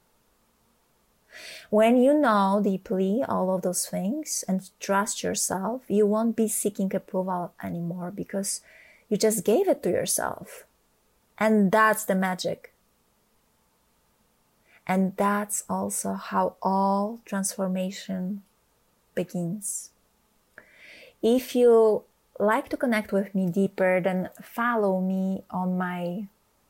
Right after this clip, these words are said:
personal or business Facebook page. And also, please go ahead and check out my website, chocolate strawberry champagne dot com, to see how you can start working with me either one-on-one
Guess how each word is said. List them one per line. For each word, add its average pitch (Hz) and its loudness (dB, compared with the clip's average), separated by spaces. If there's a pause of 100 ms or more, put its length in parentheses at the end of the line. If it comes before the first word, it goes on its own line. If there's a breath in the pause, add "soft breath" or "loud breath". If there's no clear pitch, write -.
(460)
personal 226 0
or 185 0
business 185 -2
Facebook 190 -2
page. 240 0 (480 loud breath)
And 214 2
also, 240 0
please 254 0
go 233 2
ahead 254 -4
and 202 -2
check 226 -4
out 214 -4
my 202 0
website, - -4
chocolate 226 -4
strawberry 196 -2
champagne 196 -2 (600 soft breath)
dot 196 0
com, 190 -2 (760 soft breath)
to 220 2
see 240 2
how 226 0
you 214 0
can 196 -2
start 190 -6
working 190 -2
with 190 -2
me 185 -4 (220)
either 185 2
one-on-one 196 0